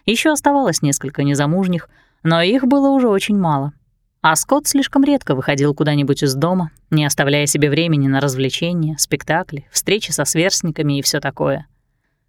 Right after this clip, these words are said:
«Ну ладно, отныне все изменится», — сказал он, входя в кабинет. А там его уже ждала встревоженная секретарша с кучей папок под мышкой.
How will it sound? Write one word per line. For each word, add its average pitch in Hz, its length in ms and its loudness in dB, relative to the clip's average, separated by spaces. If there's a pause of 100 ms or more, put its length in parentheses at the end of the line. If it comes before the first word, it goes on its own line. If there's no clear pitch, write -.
(180)
«Ну 175 340 2
ладно, 147 440 2 (640)
отныне 185 520 0
все 165 300 0
изменится», — 135 560 0 (560)
сказал 143 420 0
он, 170 220 -2 (160)
входя 151 340 0
в 143 60 -4
кабинет. 135 480 -4 (760)
А 165 120 2
там 294 140 4
его 294 260 4
уже 269 200 4
ждала 208 420 2
встревоженная 277 720 2
секретарша 247 640 0 (280)
с - 100 -2
кучей 208 360 0
папок - 460 -2
под 190 160 0
мышкой. 143 480 -2